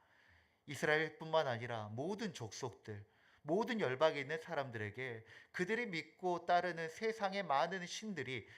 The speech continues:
결국 하나님 아버지 앞에는 아무것도 아니며 우상에 불과하다는 것을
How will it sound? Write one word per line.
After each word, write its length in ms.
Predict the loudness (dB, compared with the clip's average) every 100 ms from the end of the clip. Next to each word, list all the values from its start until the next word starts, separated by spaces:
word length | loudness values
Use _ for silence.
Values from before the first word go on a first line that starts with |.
| -18
결국 440 | -2 0 0 -4 -10
하나님 420 | -4 4 4 6
아버지 380 | 4 4 2 0
앞에는 320 | 0 -2 -4 -2
아무것도 600 | 0 -2 2 0 4 2
아니며 440 | 2 -2 -2 -4 -4 -18 -10
우상에 440 | -8 -2 0 2 0
불과하다는 640 | -2 0 2 2 0 -4
것을 480 | -6 -6 -4 -4